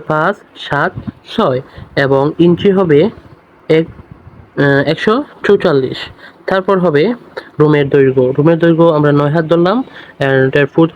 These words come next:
হবে তেরো দশমিক পাঁচ এবং মিটার হবে চার দশমিক এক এক চার আট এবং ইঞ্চি হবে একশো বাষট্টি। এবং সর্বশেষ লাস্ট যেটি ধরলাম আমরা সেটি হলো স্কুলের গেট। স্কুলের গেট আমরা আনুমানিক, আহ, দশ হাত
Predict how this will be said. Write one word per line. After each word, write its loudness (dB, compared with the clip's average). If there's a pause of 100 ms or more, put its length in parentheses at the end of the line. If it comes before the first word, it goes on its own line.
হবে 2 (480)
তেরো 2 (320)
দশমিক 0 (120)
পাঁচ -2 (380)
এবং -2 (140)
মিটার 0
হবে 0 (400)
চার 0
দশমিক 0 (200)
এক 0 (200)
এক -2 (140)
চার 0 (100)
আট -2 (440)
এবং 0 (160)
ইঞ্চি 2
হবে 2 (240)
একশো -4
বাষট্টি। -2 (360)
এবং 0 (120)
সর্বশেষ 0 (160)
লাস্ট -2 (240)
যেটি -2 (200)
ধরলাম 2 (100)
আমরা 0
সেটি 0
হলো 2 (520)
স্কুলের 0 (100)
গেট। 0 (200)
স্কুলের 4 (100)
গেট 2 (100)
আমরা 0 (680)
আনুমানিক, 0
আহ, -4
দশ -2
হাত -2